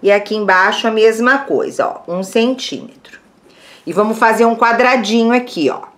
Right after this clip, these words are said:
Isso aqui nós vamos, vai ser a abertura por onde vai passar o papel toalha, tá?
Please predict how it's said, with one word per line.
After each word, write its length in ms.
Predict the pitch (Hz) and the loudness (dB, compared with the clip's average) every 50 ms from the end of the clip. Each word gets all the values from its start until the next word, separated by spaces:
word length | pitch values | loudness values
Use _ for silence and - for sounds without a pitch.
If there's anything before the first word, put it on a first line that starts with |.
| _ _ _ _ _ _ _ _ _ _ _ _ _ _ _ _ _ _ _ _ _ _ _ _ _ _ _ _ _ _ _ _ _ _ _ _ _ _ _ _ _ _ _ - | _ _ _ _ _ _ _ _ _ _ _ _ _ _ _ _ _ _ _ _ _ _ _ _ _ _ _ _ _ _ _ _ _ _ _ _ _ _ _ _ _ _ _ -14
Isso 200 | 135 135 - 170 | -14 -4 -2 0
aqui 200 | 156 156 - 175 | 0 0 -2 -2
nós 220 | 175 185 185 180 | 0 2 2 2
vamos, 240 | 185 190 185 190 - | 2 0 0 0 -2
vai 180 | - - 180 180 | 0 0 0 0
ser 180 | - - 190 | 2 2 2
a 80 | 180 175 | 2 4
abertura 680 | 175 175 202 202 196 196 202 - 214 214 233 233 247 | 4 4 4 4 4 2 -2 -4 -2 0 2 2 2
por 200 | 247 - 247 254 | 2 2 4 4
onde 280 | 233 220 220 226 226 226 | 4 4 4 2 0 0
vai 160 | 226 233 226 | 0 0 0
passar 680 | 226 247 226 220 226 - - 233 208 208 214 - - | 2 2 2 0 0 0 0 2 2 2 2 2 2
o 60 | 214 220 | 2 2
papel 460 | - 240 233 233 233 226 214 220 214 | 2 2 0 2 2 2 2 2 2
toalha, 640 | 220 269 269 269 240 185 139 135 120 110 117 113 | 2 2 4 4 4 2 2 -2 -4 -6 -8 -10
tá? 560 | - - - 147 147 160 185 220 269 339 - | -8 -4 0 2 2 4 4 2 0 -2 -4